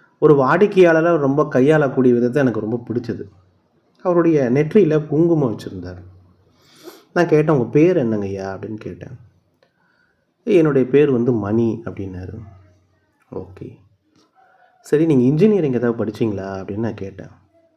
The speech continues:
"ஆமா, இன்ஜினியரிங் படிச்சேன்னு." "கண்டிப்பா உங்க வீட்டுக்கு பக்கத்துல இருக்கக்கூடிய ஒரு பொண்ணை தான் நீங்க கல்யாணம் பண்ணியிருக்கணும்.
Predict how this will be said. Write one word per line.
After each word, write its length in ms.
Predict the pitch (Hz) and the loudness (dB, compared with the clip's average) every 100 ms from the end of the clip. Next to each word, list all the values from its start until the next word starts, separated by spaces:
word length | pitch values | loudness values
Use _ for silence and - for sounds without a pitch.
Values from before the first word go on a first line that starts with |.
| _ | _
"ஆமா, 440 | 98 98 95 95 92 | -12 -10 -10 -12 -12
இன்ஜினியரிங் 440 | 95 117 120 101 95 | -6 -2 -2 -2 -8
படிச்சேன்னு." 560 | 95 87 - 92 - - _ _ _ _ _ _ _ _ _ _ _ _ _ _ _ _ _ _ _ _ | -12 -14 -18 -20 -20 -20 _ _ _ _ _ _ _ _ _ _ _ _ _ _ _ _ _ _ _ _
"கண்டிப்பா 360 | 131 151 180 202 | -2 2 2 4
உங்க 160 | 170 | 2
வீட்டுக்கு 500 | 135 170 170 151 131 | 2 2 2 2 0
பக்கத்துல 320 | 127 156 160 | 2 2 4
இருக்கக்கூடிய 360 | 139 123 120 113 | 4 2 2 2
ஒரு 140 | 107 | 0
பொண்ணை 280 | 104 110 117 | 0 0 0
தான் 120 | 113 | 0
நீங்க 160 | 123 107 | 0 -2
கல்யாணம் 460 | - 104 113 110 101 | -4 -4 -2 -4 -6
பண்ணியிருக்கணும். 500 | 95 92 95 90 | -10 -10 -12 -12